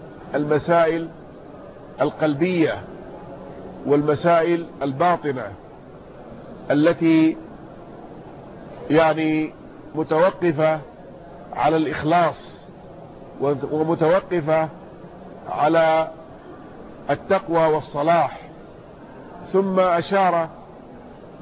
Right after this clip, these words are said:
إلى الدرجة العالية التي ينبغي للناس أن يتطلعوا لها وأن يعملوا من أجلها،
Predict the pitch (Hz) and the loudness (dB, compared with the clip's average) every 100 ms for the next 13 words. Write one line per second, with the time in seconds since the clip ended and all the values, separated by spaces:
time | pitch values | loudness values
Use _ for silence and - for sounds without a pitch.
0 | 160 165 165 160 165 - - 151 143 196 | 2 6 6 6 4 2 -6 -6 0 2
1 | 185 170 160 151 139 180 190 160 143 127 | 2 0 -2 0 4 4 4 2 0 -2
2 | - - - - - - - 151 165 - | -8 -18 -18 -18 -18 -14 -2 4 4 2
3 | 175 175 165 190 180 170 156 165 180 170 | 2 2 4 2 4 2 2 0 0 0
4 | 151 165 170 170 - - - - - - | 0 0 -2 -10 -14 -16 -16 -16 -16 -8
5 | - 151 147 180 190 180 151 160 170 170 | 0 0 2 2 4 4 4 4 4 4
6 | 165 160 - - - - - - - - | 4 2 -2 -14 -18 -18 -18 -18 -18 -8
7 | 139 151 170 170 190 180 160 160 156 156 | 0 2 4 4 4 2 2 0 0 0
8 | 180 175 180 170 175 190 | 0 2 4 6 4 2